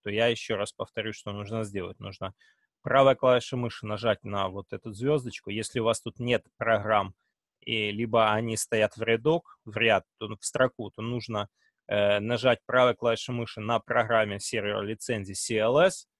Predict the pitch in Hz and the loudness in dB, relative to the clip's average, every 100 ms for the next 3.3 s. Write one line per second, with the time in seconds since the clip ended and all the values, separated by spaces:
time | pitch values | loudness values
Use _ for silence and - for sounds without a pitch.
0 | _ _ _ - 110 - - 117 - 101 | _ _ _ -4 -4 -2 0 -2 0 -8
1 | - - 113 107 - 110 107 - 131 165 | -6 2 4 4 2 0 0 -2 -4 -4
2 | 160 113 110 - 120 107 - 101 98 92 | -4 -6 -6 -4 -8 -8 -6 -4 -4 -10
3 | 92 - 101 | -10 -14 -16